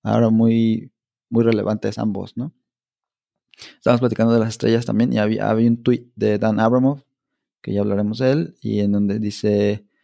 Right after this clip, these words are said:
"Por casualidad parece que capturé un momento histórico", eh, como por accidente, ¿no? En el que, eh, en su tweet se ve una imagen donde hay dos estrellas más,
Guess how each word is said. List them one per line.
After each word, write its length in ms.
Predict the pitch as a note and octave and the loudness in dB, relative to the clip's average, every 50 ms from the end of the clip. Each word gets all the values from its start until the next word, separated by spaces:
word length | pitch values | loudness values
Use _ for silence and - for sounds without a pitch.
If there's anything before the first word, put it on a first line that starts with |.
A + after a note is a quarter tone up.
| _ _ _ _ _ _ _ _ _ | _ _ _ _ _ _ _ _ _
"Por 280 | - A2+ A2+ A2 A2+ A2+ | 0 2 4 4 4 2
casualidad 640 | - A2+ A2+ - A#2+ A2 G#2+ G#2+ A#2+ C3+ D#3 - | 2 -2 -2 0 0 0 2 4 4 2 2 2
parece 360 | - B2+ A#2 B2 - B2+ A#2+ - | 2 0 2 2 -2 -4 -6 -2
que 160 | - A2 G2+ | 0 0 2
capturé 480 | - G2+ - - - G#2 - G#2 A#2+ | 2 -2 -4 -2 -4 -2 0 2 4
un 100 | A#2+ A2+ | 4 4
momento 340 | A2+ A2 G#2 G#2+ G#2+ G2+ - | 4 4 4 2 2 0 -2
histórico", 600 | A2+ - - A2 G#2 G#2+ - - G2 A2+ - _ _ _ _ - | -4 0 0 0 0 0 -2 -4 -6 -6 -6 _ _ _ _ -14
eh, 280 | - - G2 F#2+ G2 G#2 | -8 -6 -6 -6 -6 -8
como 260 | - - - - G#2+ | -10 -10 -10 -10 -10
por 140 | - - G2 | -10 -12 -12
accidente, 440 | G#2+ - - G#2 G#2 G#2 - G#2 G2 | -12 -8 -2 0 0 0 0 -2 -2
¿no? 180 | G2+ C3 E3+ - | -2 -2 0 0
En 100 | G#2+ G2+ | 2 0
el 160 | G2 - - | 0 -2 -2
que, 320 | - F#2+ F#2 F#2+ F#2+ - _ _ _ _ _ _ _ _ _ _ _ _ _ _ _ | 0 0 0 0 0 -4 _ _ _ _ _ _ _ _ _ _ _ _ _ _ _
eh, 480 | - G2+ G2+ G2+ G2+ G2 G2+ G2 G2 - | -6 -4 -2 0 0 2 0 0 -2 -2
en 140 | - G#2+ A2 | -2 -2 -2
su 140 | - - A2+ | -2 -2 -4
tweet 360 | - - C3+ C3 C3 - _ _ _ _ _ _ _ | 0 2 2 2 2 -2 _ _ _ _ _ _ _
se 140 | - C3+ A#2+ | -4 -2 0
ve 140 | G#2 G#2+ G#2+ | 2 2 2
una 160 | G#2+ A2 A#2 | 4 4 4
imagen 360 | A#2 A2+ A2+ A#2+ - C#3+ C3 A#2+ | 4 4 2 2 0 0 2 2
donde 300 | A2 G#2+ G2+ G2+ G2+ G#2 | 2 2 2 2 2 4
hay 440 | G#2+ A2 A2 A2+ A2 G#2+ A2 - _ _ - | 4 4 4 2 2 0 -2 -6 _ _ -12
dos 460 | - A2 B2+ C#3 D#3 - - - - - | 0 0 0 0 0 -6 -12 -18 -8 -4
estrellas 460 | C3+ B2+ - - C#3 C3+ C#3+ C#3 C3+ | -4 -2 0 0 0 0 0 0 -2
más, 280 | C#3 D#3+ F3+ - - | -4 -4 -6 -8 -14